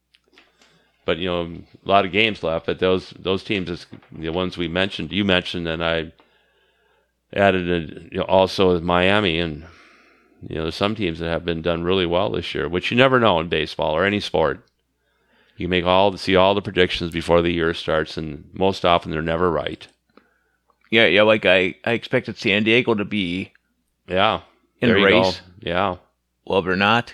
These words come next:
Speaker 1: No. Now they have guys injured, I think, too, don't they?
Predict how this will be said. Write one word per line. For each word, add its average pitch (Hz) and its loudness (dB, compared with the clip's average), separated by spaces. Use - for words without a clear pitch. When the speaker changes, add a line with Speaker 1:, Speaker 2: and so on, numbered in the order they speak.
Speaker 1:
No. 87 -2
Now 87 2
they 92 0
have 87 0
guys 92 2
injured, 107 -2
I 80 2
think, 82 -6
too, 113 -2
don't 80 -2
they? 95 0